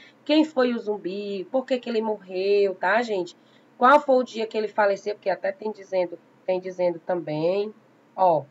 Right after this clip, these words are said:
Ele foi um grande líder da comunidade africana,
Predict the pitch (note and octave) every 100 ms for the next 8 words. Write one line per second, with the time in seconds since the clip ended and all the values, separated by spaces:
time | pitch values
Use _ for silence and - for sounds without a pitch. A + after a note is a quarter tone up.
0 | _ _ _ _ _ _ _ _ _ _
1 | _ _ _ _ - A#3+ C#4 D4 - B3+
2 | A#3 B3+ E4 C4+ C4+ G#3+ F#3+ F#3+ G3+ G#3+
3 | A#3+ A#3+ G#3+ G#3 G#3+ G3+ G3+ G3 F#3 F3
4 | F3+ F#3 G#3+ - G#3+ A3+ - D4+ - F3+
5 | D3 C3